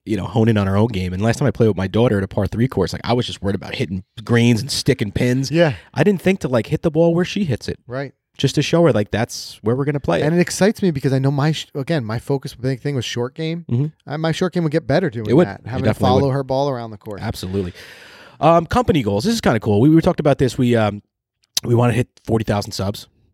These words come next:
Speaker 1: So congrats.
Speaker 2: Yeah.
Speaker 1: You know, I think that's great. That's
Speaker 2: Forty thousand.
Speaker 1: great. On YouTube.
Speaker 2: Yep.
Speaker 1: And thank you. If, if any of you who are subscribed, if you're not, please hop over there.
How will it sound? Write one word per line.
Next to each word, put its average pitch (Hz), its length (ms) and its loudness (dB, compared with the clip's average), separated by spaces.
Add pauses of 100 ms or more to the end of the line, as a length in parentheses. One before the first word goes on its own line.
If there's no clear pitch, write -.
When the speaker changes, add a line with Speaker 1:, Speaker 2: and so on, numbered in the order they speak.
(220)
Speaker 1:
So 101 120 0
congrats. 98 500 -6 (140)
Speaker 2:
Yeah. 113 260 -10 (100)
Speaker 1:
You 107 160 2
know, 98 160 0
I 85 100 -4
think 104 200 0
that's 110 200 0
great. 104 240 0
That's 113 240 2
Speaker 2:
Forty 101 280 2
thousand. - 40 -20 (240)
Speaker 1:
great. 107 100 0
On 120 120 4
YouTube. 107 340 2 (240)
Speaker 2:
Yep. 127 220 -4 (100)
Speaker 1:
And 98 140 -4
thank 113 240 0
you. 127 240 2 (100)
If, 92 180 -6
if - 440 -6
any 113 180 0
of 107 60 0
you 110 100 2
who 107 120 2
are 104 180 0 (160)
subscribed, 113 420 0
if 113 100 -2
you're 104 80 -2
not, 104 200 0
please 110 220 -2
hop 98 200 0
over 101 180 4
there. 139 220 2